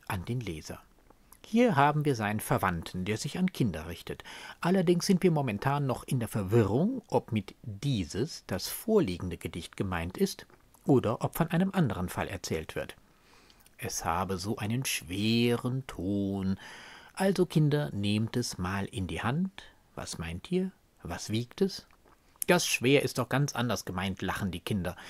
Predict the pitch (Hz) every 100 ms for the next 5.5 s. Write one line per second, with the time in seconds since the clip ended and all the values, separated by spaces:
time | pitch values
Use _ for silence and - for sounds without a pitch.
0 | - - - - 175 185 240 - 139 104
1 | 95 82 - 110 104 110 117 90 85 95
2 | 143 185 233 220 - - 131 78 76 -
3 | _ - _ 85 82 101 - - 80 78
4 | - _ _ _ - 87 - - 87 85
5 | 90 98 160 240